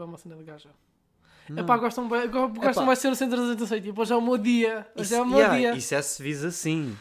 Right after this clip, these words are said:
Speaker 1: Epá, não sei o que
Speaker 2: Mas
Speaker 1: mas gajas assim, estás a ver?
Speaker 2: mas eu vejo mais,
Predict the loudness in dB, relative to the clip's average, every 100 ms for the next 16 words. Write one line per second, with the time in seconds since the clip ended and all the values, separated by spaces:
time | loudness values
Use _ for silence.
0 | -16 _ -10 -6 -6 -6 -8 -6 -4 -2
1 | -2 -4 -6 -8 -8 -10 -10 -8 -8 -10
2 | -14 -14 -8 -6 -6 -8 -4 -4 -6 -10
3 | -10 -10 -12 -14 -20